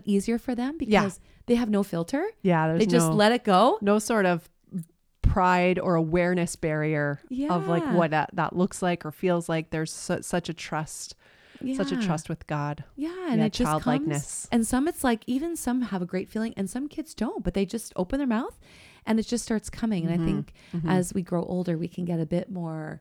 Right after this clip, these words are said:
Speaker 2: Mm-hmm.
Speaker 1: we're a bit more conscious. But before you and
Speaker 2: Mm-hmm.
Speaker 1: God, if it doesn't happen at an
Speaker 2: Mm-hmm.
Speaker 1: altar, if you're, if someone lays hands on you,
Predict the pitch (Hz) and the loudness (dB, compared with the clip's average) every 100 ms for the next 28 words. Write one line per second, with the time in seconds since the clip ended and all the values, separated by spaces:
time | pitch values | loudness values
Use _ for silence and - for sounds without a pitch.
0 | - 160 147 175 180 - 170 - 185 180 | -6 -4 -4 -6 -8 -8 -12 -10 -10 -10
1 | - 185 - - 196 202 196 247 254 156 | -12 -6 -4 -2 4 6 6 6 4 2
2 | 156 208 302 - _ _ _ _ - 185 | 0 0 -4 -10 _ _ _ _ -8 -4
3 | 208 220 233 202 208 180 165 156 180 185 | -4 -2 -2 -2 0 2 2 4 2 2
4 | - 185 180 160 - 175 185 180 175 180 | 0 0 0 0 -2 -4 0 2 2 0
5 | 196 185 | -2 -2